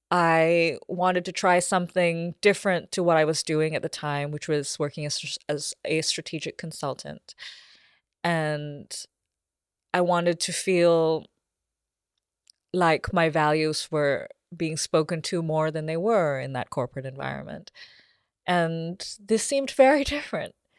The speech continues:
And I just went into it with that hope.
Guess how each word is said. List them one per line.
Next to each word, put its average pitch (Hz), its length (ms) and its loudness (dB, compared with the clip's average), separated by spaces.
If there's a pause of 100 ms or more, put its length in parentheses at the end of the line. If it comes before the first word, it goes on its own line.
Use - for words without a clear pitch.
(720)
And 170 680 -2 (540)
I 190 120 2
just 208 280 2
went 208 180 4
into 196 380 2
it 156 220 4 (440)
with 170 380 2
that 143 340 0 (640)
hope. - 300 4